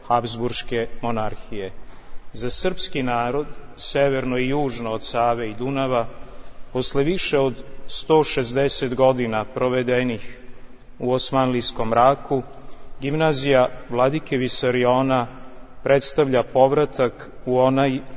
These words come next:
visoko razvijeni svet hrišćanske nauke i etike,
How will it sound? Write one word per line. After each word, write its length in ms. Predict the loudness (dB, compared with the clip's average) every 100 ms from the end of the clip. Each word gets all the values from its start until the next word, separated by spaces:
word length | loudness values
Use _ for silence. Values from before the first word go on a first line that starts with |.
| -6
visoko 520 | -4 -2 -2 -2 -2
razvijeni 640 | -2 -2 0 0 0 0
svet 580 | -4 -2 2 2 -2 -14 -16 -18 -12 -4
hrišćanske 680 | -2 -2 -2 -2 -2 -2
nauke 480 | 2 4 4 0 -4
i 160 | 0 0
etike, 480 | 0 -8 -4 -4